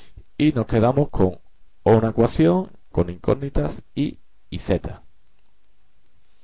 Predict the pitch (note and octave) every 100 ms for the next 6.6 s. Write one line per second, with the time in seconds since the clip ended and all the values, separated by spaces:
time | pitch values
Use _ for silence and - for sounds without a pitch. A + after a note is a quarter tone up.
0 | - - - - - - - - G2+ F#2+
1 | F#2+ G#2 A2 A2 G#2+ A#2 - F3 C3 D#2+
2 | - - D#2+ F#2+ F#2 E2 - G2+ - A2+
3 | D3 C3+ F2+ - - - - - - -
4 | - - - - - - - - - -
5 | G2+ A2 A2 F2+ D#2 - - F#2+ G#2+ A#2+
6 | - C#3+ D3 D#3+ F3 G3